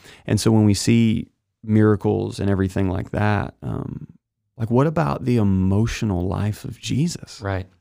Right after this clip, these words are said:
Speaker 1: Like, what about the emotional health of Jesus
Speaker 2: Right.
Speaker 1: Christ?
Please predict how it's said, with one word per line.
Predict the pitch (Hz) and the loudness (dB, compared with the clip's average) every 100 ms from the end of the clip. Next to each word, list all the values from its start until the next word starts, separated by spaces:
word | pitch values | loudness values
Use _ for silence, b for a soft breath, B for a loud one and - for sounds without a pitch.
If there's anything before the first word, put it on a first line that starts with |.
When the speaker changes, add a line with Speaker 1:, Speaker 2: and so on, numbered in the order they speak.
| _ _ _ _ _ _ | _ _ _ _ _ _
Speaker 1:
Like, | 127 120 - _ _ _ _ | -8 -8 -8 _ _ _ _
what | 113 147 | 2 2
about | 165 156 135 | 2 -2 0
the | 117 | 2
emotional | 101 98 101 110 123 110 | 2 2 0 -2 -2 -4
health | 90 104 101 127 | -2 -2 -2 -4
of | - 107 | -10 -8
Jesus | 110 98 104 | -8 -6 -8
Speaker 2:
Right. | - | -4
Speaker 1:
Christ? | 113 107 107 - | -2 -2 -2 -12